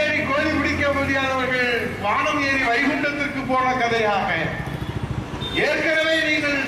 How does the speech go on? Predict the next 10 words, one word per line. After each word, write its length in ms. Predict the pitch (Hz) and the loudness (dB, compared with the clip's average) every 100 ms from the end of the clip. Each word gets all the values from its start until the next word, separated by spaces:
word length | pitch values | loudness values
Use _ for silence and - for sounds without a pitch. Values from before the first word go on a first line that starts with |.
| 233 | -2
ஜப்பானுக்கு 560 | 233 - 208 254 302 285 | 0 2 0 0 -2 -2
சென்றீர்கள், 520 | 277 277 269 262 254 247 - - - - - - - | -2 0 0 0 -2 -4 -6 -10 -10 -10 -10 -10 -4
சிங்கப்பூருக்கு 640 | 262 311 320 311 311 302 277 | 0 2 2 2 0 -2 0
சென்றீர்கள், 480 | 277 269 254 262 254 | 0 0 0 -2 -2
துபாய்க்கு 460 | 262 302 302 302 269 | 0 0 0 -4 -4
சென்றீர்கள், 540 | 269 262 262 247 240 214 - - - - - - - - - - - - - - - - | -4 -2 -2 -2 -2 -4 -8 -10 -10 -12 -10 -10 -10 -8 -10 -10 -8 -8 -8 -6 -4 -2
ஆனால் 340 | 240 269 277 262 214 214 | 0 0 0 -2 -2 -2
எந்த 180 | 226 269 254 247 233 214 - - - - - - - | -2 -2 -2 0 0 -2 -6 -10 -12 -12 -12 -12 -4
நிதியும் 420 | 220 269 277 277 226 | -2 0 0 0 0
பெற்றதாக 460 | 220 254 247 233 | 2 2 2 2